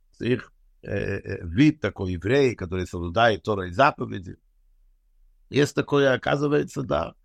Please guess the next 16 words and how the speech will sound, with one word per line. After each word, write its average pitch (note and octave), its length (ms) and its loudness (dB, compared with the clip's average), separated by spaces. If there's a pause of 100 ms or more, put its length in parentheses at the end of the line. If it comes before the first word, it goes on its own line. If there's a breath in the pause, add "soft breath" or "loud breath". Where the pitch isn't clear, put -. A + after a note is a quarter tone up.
(460)
Оказывается, B2+ 640 0
это B2+ 240 0
очень C3+ 360 -4
тяжёлый C#3+ 500 2
вопрос. C#3 540 -2 (3000)
Что A2+ 180 -4
за A2 120 -2
кошерным E3+ 580 2
Тором E3 280 4
и - 20 -2
Мсирус C#3+ 320 -4
Нефеш. A2 380 -6
И A#2+ 60 -4
это D#3+ 360 0
тоже E3+ 400 0
связано C#3+ 1000 -2